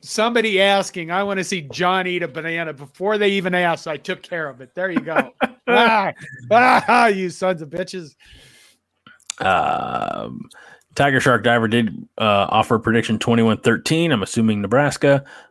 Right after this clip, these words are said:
Speaker 2: Uh, Super Colt says six to two Skurs, which would be just the worst and most depressing game.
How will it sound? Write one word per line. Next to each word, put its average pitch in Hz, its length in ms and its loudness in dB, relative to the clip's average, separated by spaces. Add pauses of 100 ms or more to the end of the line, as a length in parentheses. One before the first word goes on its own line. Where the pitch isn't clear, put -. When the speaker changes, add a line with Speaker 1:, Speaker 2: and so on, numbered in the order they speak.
(100)
Speaker 2:
Uh, 101 480 2
Super - 480 2
Colt 208 680 6 (260)
says 120 560 0
six - 320 -4
to - 120 -8
two 117 220 2
Skurs, 190 680 0 (720)
which 110 200 -8
would 104 60 -14
be 101 220 -4 (100)
just - 300 -4
the 107 100 0
worst 95 460 -4
and 92 100 -8
most 92 220 -8
depressing 92 480 -6
game. 87 280 -8